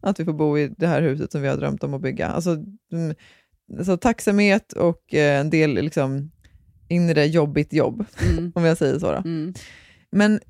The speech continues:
Speaker 1: jag skrev ju också förra året, eh, på den här lappen, eh, några saker som jag brände upp.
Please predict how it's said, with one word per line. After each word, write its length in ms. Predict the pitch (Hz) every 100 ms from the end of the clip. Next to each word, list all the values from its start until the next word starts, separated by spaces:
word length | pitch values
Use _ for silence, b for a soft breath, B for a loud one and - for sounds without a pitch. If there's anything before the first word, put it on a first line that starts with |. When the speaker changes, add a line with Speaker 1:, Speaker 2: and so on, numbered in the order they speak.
| - - -
Speaker 1:
jag 360 | 208 254 247
skrev 280 | 220 180 156
ju 80 | 156
också 280 | - - 247
förra 280 | 202 156 127
året, 400 | 131 180 - - _ _ _ - 180
eh, 280 | 151 151
på 140 | 151 156
den 80 | 139
här 80 | 135
lappen, 420 | 147 - 160 220 _ _ _ _ -
eh, 300 | 156 151 147
några 260 | 160 156
saker 340 | 160 151 156 151
som 280 | 147 143 143
jag 160 | 147
brände 280 | 147 143 143
upp. 320 | 233 - -